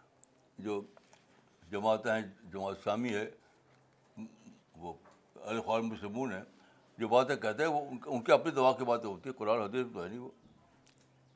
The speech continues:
ریلیجن تو ایک، یعنی اسپرچل سائنس کا نام ہے،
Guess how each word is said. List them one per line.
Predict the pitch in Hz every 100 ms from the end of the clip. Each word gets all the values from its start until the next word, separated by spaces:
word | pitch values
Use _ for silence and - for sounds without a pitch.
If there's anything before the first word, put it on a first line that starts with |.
| _ _ - _ -
ریلیجن | 101 101 139
تو | 156
ایک، | 156 131 - - _ _ _
یعنی | - 101 98 - _ _ -
اسپرچل | 113 - 151 151 165 170 165 - - -
سائنس | 120 139 -
کا | 107
نام | 90
ہے، | 76